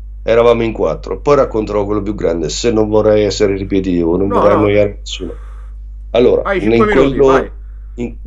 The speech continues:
Speaker 1: quello più piccolo, quando c'avevo, adesso ce n'ho più di quaranta,
Speaker 2: Sì.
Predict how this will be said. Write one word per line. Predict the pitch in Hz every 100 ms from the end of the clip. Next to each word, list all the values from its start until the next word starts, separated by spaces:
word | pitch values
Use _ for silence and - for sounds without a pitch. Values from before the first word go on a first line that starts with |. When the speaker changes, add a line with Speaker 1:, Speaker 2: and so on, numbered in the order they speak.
| 110
Speaker 1:
quello | 139 139 139
più | 127 135
piccolo, | 160 180 - 110 107 101
quando | 101 107 107 104 101
c'avevo, | 98 101 107
adesso | 107 120 98
ce | 98
n'ho | 101 95 - -
più | 104
di | 101
quaranta, | 110 107 98 95 87 - - - - - - -
Speaker 2:
Sì. | 113